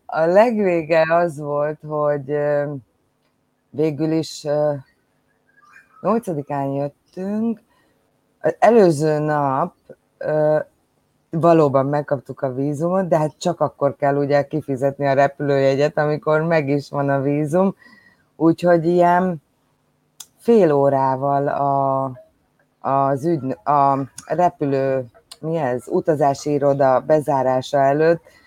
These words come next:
mi bedugultunk Budapesten, <laughs> és esélytelen volt, hogy kocsival odaérünk.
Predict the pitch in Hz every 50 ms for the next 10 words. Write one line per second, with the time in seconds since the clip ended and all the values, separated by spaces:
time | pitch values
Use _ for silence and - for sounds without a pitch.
0 | _ _ _ _ _ - 160 170 175 165 160 170 165 170 147 131 139 135 127 131
1 | 135 139 135 - - 135 135 139 131 - _ _ _ _ _ 147 151 143 135 131
2 | - - 139 139 139 - - - 208 190 143 196 - - _ _ _ - 147 151
3 | 147 - 147 147 151 - 135 127 127 127 - 131 131 131 135 143 143 143 143 -
4 | 147 139 - - 151 147 - - 147 139 139 135 131 143 143 143 151 151 156 160
5 | 165 156 170 180 180 175